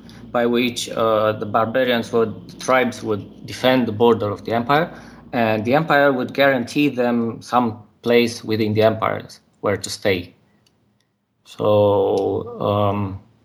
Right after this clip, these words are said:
that appears it, it went quite well, um, for quite a while. Oh, by the way, this is where we have the federation word from,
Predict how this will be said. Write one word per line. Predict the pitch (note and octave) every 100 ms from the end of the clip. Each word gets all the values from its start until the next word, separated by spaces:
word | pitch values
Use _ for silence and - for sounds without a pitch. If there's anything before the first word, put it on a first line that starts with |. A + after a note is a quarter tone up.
| _ - _
that | A#2 A#2 - - _ _ _ -
appears | A#2 C#3 C3+ B2+ - - -
it, | A2+ - _ _
it | A#2+ A2
went | A2 A2+ B2+ B2+ A#2+ A#2+ - -
quite | B2 B2
well, | A2+ A2+ F3+ - - _ _ _ _ _ _ _ _ _ _
um, | A#2+ G#2+ G#2 G2+ G#2 G#2+ G#2+ - _ _ _ _ _ _ _ _ _ _ _ _ _ _ _ _ _ _ _ _
for | _ - A2 G#2 G2+
quite | G#2 C3+ C3
a |
while. | A#2+ A2 F2 - - _ _ _ _ _ -
Oh, | C#3 A#2+
by | C3+ C3+
the |
way, | C3+ A#2+
this | C3+ D3
is | C3+
where | B2+ B2 B2 B2
we | A#2+
have | B2 C3 A#2+
the | B2 A#2
federation | A2 A#2+ A2 A2 A2+ A2 G#2+
word | G2+ F#2+ F#2+
from, | - - G2+